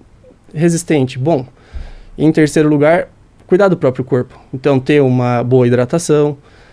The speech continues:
ter ali um bom condicionamento físico e alguns cuidados a gente tem que tomar em relação, então, à corrida em si. Alongamento. Então, a gente precisa fazer um alongamento da cadeia posterior, principalmente da região posterior de coxa, quadril,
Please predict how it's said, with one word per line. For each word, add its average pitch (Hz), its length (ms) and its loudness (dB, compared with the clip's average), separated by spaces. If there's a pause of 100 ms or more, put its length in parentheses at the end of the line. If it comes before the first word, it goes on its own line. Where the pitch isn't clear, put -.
(180)
ter 151 200 2
ali 127 160 2
um 123 140 2
bom 127 200 2
condicionamento 127 640 0
físico 160 500 -4 (320)
e - 80 -4
alguns 165 280 0
cuidados 127 520 0
a 123 80 -2
gente 135 280 -2
tem 139 160 0
que 135 60 -18
tomar 131 440 -2 (140)
em 139 100 -2
relação, 147 680 0
então, 151 380 -2
à 180 60 -2
corrida 180 400 0
em 185 100 2
si. - 280 -6 (600)
Alongamento. 135 680 0 (260)
Então, 143 160 -2
a 147 60 0
gente 139 220 0
precisa 160 320 -2
fazer 135 240 -2
um 131 60 2
alongamento 127 440 2
da 123 100 -2
cadeia 135 280 0
posterior, 139 640 -2 (240)
principalmente 131 580 -2
da 120 160 0
região 123 400 0
posterior 123 520 0
de 113 120 -8
coxa, 135 640 0
quadril, 139 640 -2